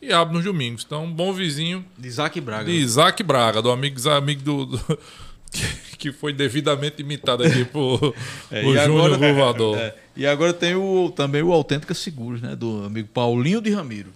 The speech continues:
Speaker 2: Não é o Paulinho Loló, não, dessa vez. Agora é o Paulinho de Ramiro.
Speaker 1: Exatamente.
Speaker 2: Viu?
Speaker 1: Paulinho de Ramiro, o Autêntica Seguros é seguro pra qualquer coisa, né? Seguro pra tudo, na verdade, né?
Speaker 2: Exatamente. De automóveis, residências,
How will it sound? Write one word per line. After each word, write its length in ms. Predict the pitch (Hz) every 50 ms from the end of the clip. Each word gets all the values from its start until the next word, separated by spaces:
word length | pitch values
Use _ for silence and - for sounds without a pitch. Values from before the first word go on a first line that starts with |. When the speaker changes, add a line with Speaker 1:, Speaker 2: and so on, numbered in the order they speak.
| _ _ _
Speaker 2:
Não 100 | 117 120
é 20 | 123
o 40 |
Paulinho 300 | 120 139 135 143 156 156
Loló, 260 | 156 151 151 151 147 131
não, 120 | 117 110
dessa 200 | 110 107 - 104
vez. 140 | 101 101 101
Agora 180 | 101 110 117
é 40 | 123
o 40 | 123
Paulinho 320 | - 131 123 127 131 135
de 80 | 135 135
Ramiro. 420 | 131 139 139 127 113 110 104 98 95 - - - 98 90
Speaker 1:
Exatamente. 580 | 87 101 117 143 151 151 135 110 98 87 82 110
Speaker 2:
Viu? 140 | 127 - - - - - - -
Speaker 1:
Paulinho 260 | - 110 123 135 139
de 40 | 143
Ramiro, 640 | 151 160 147 143 147 156 165 180 190 202 202 185 - - - -
o 260 | 131 131 123 120 120
Autêntica 440 | 120 117 - 147 143 - - 170 -
Seguros 440 | - 190 180 156 170 185 190 190
é 80 | 208 202
seguro 280 | - - 202 180 196 190
pra 80 | 220 214
qualquer 280 | - 226 - 277 -
coisa, 280 | - 139 113 107 107 104
né? 140 | 113 135 143 - _ _
Seguro 180 | - 147 170 170
pra 120 | - 269 -
tudo, 340 | - 147 127 117 104 98 - _ _ _ - -
na 80 | - 107
verdade, 380 | 110 107 98 95 92 92 95 95
né? 80 | 107
Speaker 2:
Exatamente. 500 | 104 104 107 113 - - 127 110 104 101 - - _ _ _ - - - - _ _ - - - - -
De 260 | 110 123 123 123 123
automóveis, 720 | 127 131 127 143 135 135 135 151 180 196 185 156 135 117
residências, 1300 | 117 123 131 131 120 107 98 113 139 160 185 185 - - 190 180 180 156 143 - - - - - -